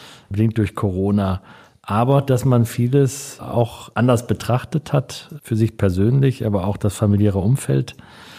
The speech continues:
Aber auch hier in der Verwaltung, wie schnell auf einmal die Digitalisierung vorangeschritten ist, dass vieles, was man für unmöglich gehalten hatte, auf einmal vorwärts ging. Auf einmal muss man nicht bis Wiesbaden fahren oder Wiesbaden kommt hier hoch. Man konnte auch per Videokonferenz miteinander kommunizieren.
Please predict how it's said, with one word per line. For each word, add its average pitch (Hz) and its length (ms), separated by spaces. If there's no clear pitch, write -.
Aber 113 160
auch 110 80
hier 131 100
in 139 60
der 135 100
Verwaltung, 113 720
wie 107 100
schnell 110 200
auf 127 160
einmal 117 340
die 107 260
Digitalisierung 113 760
vorangeschritten 98 720
ist, 98 220
dass 98 120
vieles, 131 400
was 107 220
man 107 160
für 107 160
unmöglich 110 540
gehalten 104 400
hatte, 113 240
auf 98 80
einmal 104 180
vorwärts 143 440
ging. 98 260
Auf 107 140
einmal 117 160
muss 113 200
man 113 100
nicht 110 120
bis - 200
Wiesbaden 123 440
fahren 120 360
oder 107 160
Wiesbaden 113 420
kommt 107 220
hier 104 140
hoch. 127 260
Man 110 160
konnte 113 400
auch 117 460
per 110 180
Videokonferenz 120 720
miteinander 104 420
kommunizieren. 104 720